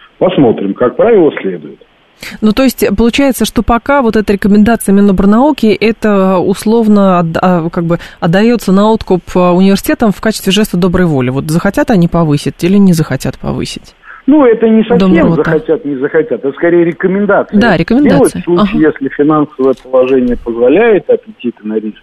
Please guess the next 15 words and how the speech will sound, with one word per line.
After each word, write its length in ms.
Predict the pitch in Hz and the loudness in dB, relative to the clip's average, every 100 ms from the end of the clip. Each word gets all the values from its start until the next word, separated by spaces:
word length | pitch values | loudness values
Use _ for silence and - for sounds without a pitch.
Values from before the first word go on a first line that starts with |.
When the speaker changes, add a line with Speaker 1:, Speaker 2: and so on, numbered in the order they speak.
| - | -10
Speaker 1:
есть 260 | 170 185 | -4 -4
и 120 | - _ | -6 _
так 140 | 107 | -4
далее 180 | 107 127 | -2 -2
и 60 | 107 | -2
тому 160 | 107 107 | -6 -4
подобное. 380 | 104 87 - | -8 -8 -10
Да, 140 | 95 110 | -4 -2
это 260 | 143 170 180 | -2 -2 -2
скорее 540 | 180 185 196 180 139 - _ _ _ _ - | 0 2 4 2 0 -8 _ _ _ _ -2
предоставляет 800 | 156 151 151 165 170 185 180 175 | 0 0 -2 0 2 2 0 -2
право 640 | 175 180 147 110 98 - - | -2 0 0 -2 -8 -12 -10
это 280 | 127 113 113 | -10 -8 -12
сделать. 380 | 98 95 - - - | -12 -16 -16 -20 -4
Speaker 2:
Мгм. 400 | 233 202 190 | 0 0 0